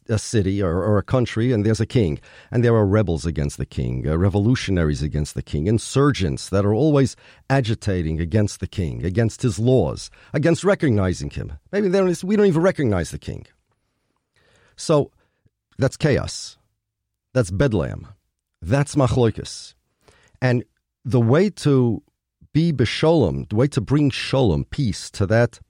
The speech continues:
province, to that kingdom, is not to say, "Okay, live and let live. Let the revolutionaries, uh, rebel against the king. Let them agitate against the king's laws." No, that, that invites chaos. The only way to make sholem in such a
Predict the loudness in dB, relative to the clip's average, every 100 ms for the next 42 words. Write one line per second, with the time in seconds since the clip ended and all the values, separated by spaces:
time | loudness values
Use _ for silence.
0 | _ _ -4 0 2 0 -4 -4 0 0
1 | 0 2 2 0 -6 -12 -8 -4 0 2
2 | 0 -2 -2 0 0 0 2 2 4 2
3 | 2 2 2 2 -2 0 0 0 0 0
4 | 0 2 4 2 -2 -8 -20 _ -6 0
5 | 2 2 2 2 0 -2 -4 -2 2 4
6 | 2 -2 -14 -20 -4 -2 0 0 0 0
7 | 0 -2 0 0 2 0 0 -4 0 2
8 | 2 2 2 4 4 0 -6 -18 _ -20
9 | -12 0 2 4 2 -2 -4 -2 0 0
10 | -2 _ -6 -2 0 0 -2 -6 -2 0
11 | -2 -8 -16 -18 _ _ _ _ -2 2
12 | 2 4 4 4 4 4 4 2 0 0
13 | 0 -2 -2 2 2 2 0 -2 -2 0
14 | -2 0 0